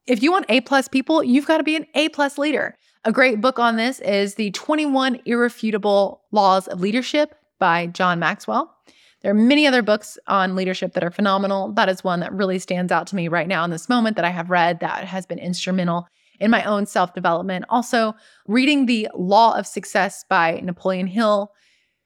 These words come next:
six hundred pages, totally worth it. I've read it twice. It's phenomenal. Awesome, awesome stuff on leadership in there as well. So, being a leader, developing a team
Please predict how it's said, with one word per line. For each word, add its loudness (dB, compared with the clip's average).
six -2
hundred 2
pages, 0
totally 4
worth 2
it. 4
I've 0
read 2
it 0
twice. 0
It's -14
phenomenal. 0
Awesome, -2
awesome -2
stuff -6
on 2
leadership 2
in 2
there 2
as -2
well. 0
So, 2
being 4
a 2
leader, 4
developing 2
a 4
team -2